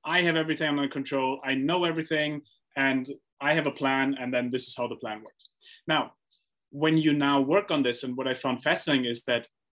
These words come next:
when people articulate what really happens, right? How, uh, at MasterCard, you would have a vision of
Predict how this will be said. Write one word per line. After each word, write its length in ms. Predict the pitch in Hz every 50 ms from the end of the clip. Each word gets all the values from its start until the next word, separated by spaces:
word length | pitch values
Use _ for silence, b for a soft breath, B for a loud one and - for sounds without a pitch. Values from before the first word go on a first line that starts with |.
| _
when 460 | 139 135 139 131 127 127 120 120 120 - _ _ _ -
people 320 | - 175 156 - 147 139 143
articulate 640 | 143 - - 233 233 233 208 180 156 135 127 120
what 180 | 123 123 117 120
really 320 | 131 196 285 302 240 165
happens, 640 | 139 127 110 - - - _ - 165 - - - - _ _ -
right? 140 | - - -
How, 460 | - - 143 139 139 135 135 131 104 - _ _ _ _ -
uh, 240 | 127 127 123 123 127 123 135
at 140 | 139 131 139
MasterCard, 680 | 139 151 160 - - 156 - - 147 139 135 131 127
you 140 | 135 127 131
would 160 | 160 190 180
have 280 | - 160 151 143 139
a 60 | 139 131
vision 320 | 139 151 147 147 151 139
of 140 | 131 123